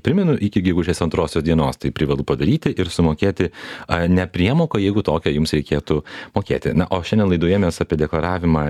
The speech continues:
ir jo ypatumus kalbėjome su Valstybinės mokesčių inspekcijos,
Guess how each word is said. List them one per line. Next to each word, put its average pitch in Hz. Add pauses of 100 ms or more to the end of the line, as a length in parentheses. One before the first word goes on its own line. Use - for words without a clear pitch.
ir 78
jo 80
ypatumus 85
kalbėjome 90
su 82
Valstybinės 87
mokesčių 87
inspekcijos, 87